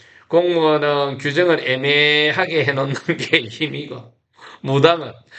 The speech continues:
겁주는 게 힘이고, 그다음 수행자는,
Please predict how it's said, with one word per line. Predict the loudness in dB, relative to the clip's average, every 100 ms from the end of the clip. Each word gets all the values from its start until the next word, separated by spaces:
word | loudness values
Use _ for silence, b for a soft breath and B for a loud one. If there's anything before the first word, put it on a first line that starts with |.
| B 0
겁주는 | 0 2 0 0 0 -2
게 | 0 0 0 -4 B B
힘이고, | -6 0 2 2 -2 -10 -16 _ _ _ _ _ _ _
그다음 | 0 2
수행자는, | 0 0 0 2 -2 -6 -6 -16